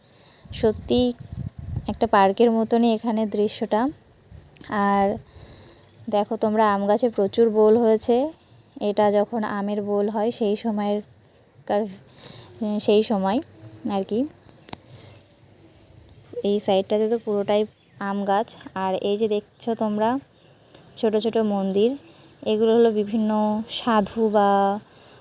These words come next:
মহাজনদের, তোমার কি বলবো, তাদের হলো সমাধি স্থান। তারা মারা যাওয়ার পরে ওখানেই সমাধি দিয়ে তাদের মন্দির তৈরি করা হয়েছে।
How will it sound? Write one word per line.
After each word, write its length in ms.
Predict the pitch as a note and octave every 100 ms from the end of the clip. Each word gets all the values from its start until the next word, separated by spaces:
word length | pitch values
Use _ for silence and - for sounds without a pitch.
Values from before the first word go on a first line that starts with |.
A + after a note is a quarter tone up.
| - G#3+
মহাজনদের, 880 | G#3+ G#3 A3 G#3+ G#3 G#3 G#3+ G#3 -
তোমার 400 | G#3 G3 G3 G3 G3
কি 100 | G#3
বলবো, 420 | G3 F#3+ F#3+ F#3+ A3+ - - -
তাদের 260 | G#3 G#3+
হলো 140 | A3 A3
সমাধি 520 | A#3 G3+ G3+ A3+ F#3+
স্থান। 440 | - - F#3+ A#3+ - - - - -
তারা 160 | G#3
মারা 260 | G3+ G3 G3
যাওয়ার 200 | G3+ G3+
পরে 180 | G#3+ G3+
ওখানেই 280 | G3 G#3 A3
সমাধি 400 | G#3+ G3 G3 G#3+
দিয়ে 200 | A3 A3+
তাদের 240 | G#3 G#3
মন্দির 280 | G3 F#3 F#3+
তৈরি 240 | F#3+ F#3 F#3
করা 200 | F3+ F#3
হয়েছে। 400 | F#3 F3+ G3+